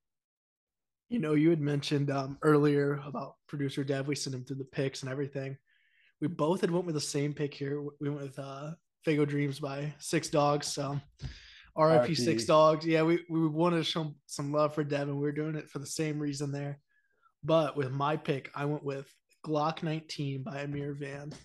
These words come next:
Speaker 2: Ooh, okay. That's a good pick. I like, that's an underrated, you know, album, underrated song. I like that. Um, okay. That's could be, it could be interesting. I went with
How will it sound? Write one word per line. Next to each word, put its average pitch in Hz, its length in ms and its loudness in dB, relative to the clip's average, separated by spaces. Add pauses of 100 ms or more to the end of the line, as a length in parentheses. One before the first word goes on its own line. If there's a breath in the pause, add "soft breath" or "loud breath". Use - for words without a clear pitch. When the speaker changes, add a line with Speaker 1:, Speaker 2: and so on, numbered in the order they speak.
(760)
Speaker 2:
Ooh, 143 1080 6
okay. 135 380 6 (1000)
That's 127 220 6
a 143 40 2
good 123 240 2
pick. 131 240 2
I 107 80 0
like, 120 320 2 (220)
that's 123 220 -4
an 117 60 -2
underrated, 117 600 0 (420)
you 123 120 0
know, 107 120 6
album, 120 400 4
underrated 120 480 0
song. 123 360 4 (760)
I 113 80 0
like 113 380 4
that. 104 340 -2 (540)
Um, 120 500 8 (400)
okay. 208 320 8 (640 loud breath)
That's 147 180 4
could 208 160 -4
be, 220 100 -4
it 175 320 0
could 214 80 0
be 214 120 4
interesting. 143 360 6
I 127 200 8
went 254 240 4
with 175 220 2